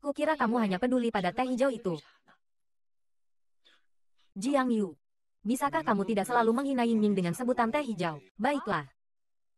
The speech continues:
Dia bukan teh hijau. Dia wanita murahan perebut laki orang. Puas. Kamu. Pelankan suaramu.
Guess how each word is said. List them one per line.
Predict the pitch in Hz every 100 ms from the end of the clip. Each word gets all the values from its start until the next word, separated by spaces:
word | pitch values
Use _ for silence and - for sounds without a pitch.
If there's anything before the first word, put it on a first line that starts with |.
| _ -
Dia | 233 302
bukan | 240 214 196
teh | 262
hijau. | 262 180 180 147 - _ -
Dia | 226 302
wanita | 285 240 240
murahan | 220 247 220 214
perebut | 247 254 240
laki | 262 294
orang. | 208 175 143 - -
Puas. | 294 240 175 - - _ _ _ _ _
Kamu. | 294 254 180 - _ _ _ -
Pelankan | 294 285 262 254
suaramu. | 277 269 254 180 147